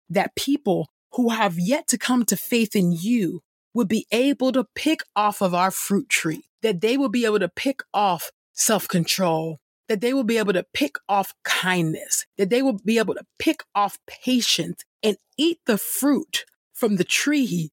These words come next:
that they will eat the fruit that we produce, oh God, because we are trees planted by the rivers of water, and we're not depleted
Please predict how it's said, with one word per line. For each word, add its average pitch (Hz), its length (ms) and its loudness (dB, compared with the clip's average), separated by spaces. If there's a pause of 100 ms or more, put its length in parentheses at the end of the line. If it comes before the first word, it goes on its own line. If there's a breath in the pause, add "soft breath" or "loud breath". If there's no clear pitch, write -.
(120)
that 214 240 -2
they 240 160 2
will 233 140 2
eat 254 260 -2
the 190 140 0
fruit - 600 -2
that 202 160 2
we 208 140 4
produce, 196 560 0
oh 180 80 2
God, 180 180 0
because 185 280 0
we 208 120 0
are 185 80 2
trees 311 480 0
planted 247 400 0
by 196 140 2
the 185 100 2
rivers 220 320 0
of 165 200 0
water, 202 520 0 (300)
and 208 140 2
we're 226 100 4
not 247 240 2
depleted 277 640 0